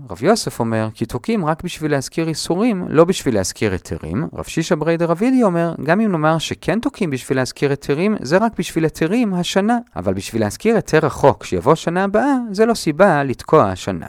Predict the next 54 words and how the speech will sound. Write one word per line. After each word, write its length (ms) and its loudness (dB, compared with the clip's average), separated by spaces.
זה 140 0
רב 100 0
שישה 300 -2
ברי 220 -4
דרבידי. 520 -2
הגמרא 300 0
דוחה 320 2
אותו 200 2
ומקבלת 560 0
את 100 -6
רב 120 -4
יוסף 320 0
שלא 220 0
תוקעים 320 -4
בשביל 280 -8
שום 260 -2
היתר, 340 -6
גם 200 0
לא 80 0
של 200 -4
השנה, 460 -8
כי 120 -10
הרי 120 -6
אם 140 -4
היינו 180 -2
תוקעים 300 -6
בשביל 240 -6
היתרים, 480 -4
היינו 220 -4
גם 140 -4
תוקעים 320 -4
במעבר 440 0
משבת 500 -6
ליום 220 2
טוב, 220 -12
והרי 220 -8
זה 120 -2
ברור 240 -4
שלא 260 2
עושים 260 -2
לפי 220 -8
כולם. 320 -2
אז 120 -10
בקיצור, 480 -2
אנחנו 220 -2
לא 120 6
תוקעים 340 -2
בגלל 280 -2
כניבת 440 -4
ירק, 400 -2
כי 100 -10
אנחנו 220 -6
לא 120 2
תוקעים 460 -6